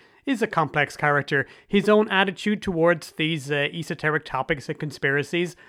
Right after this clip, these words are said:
and my own feelings about him, have changed several times over the course of his career.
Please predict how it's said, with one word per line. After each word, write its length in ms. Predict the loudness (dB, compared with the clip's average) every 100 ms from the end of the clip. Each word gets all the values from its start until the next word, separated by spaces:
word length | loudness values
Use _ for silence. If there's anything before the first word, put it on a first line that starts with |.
| -12 -2
and 160 | 0
my 140 | 2 4
own 160 | 2
feelings 380 | 0 0 0 0
about 300 | 2 4 4
him, 200 | 2 -2 -6 -16 _
have 200 | -2 -2
changed 540 | -2 -2 0 0 -4 -10 _
several 360 | -2 2 2
times 400 | 2 2 2 0 -4
over 200 | -2 -2
the 80 |
course 340 | -2 -2 -2 -2
of 140 | -6
his 180 | -6 -8
career. 460 | -6 0 2 0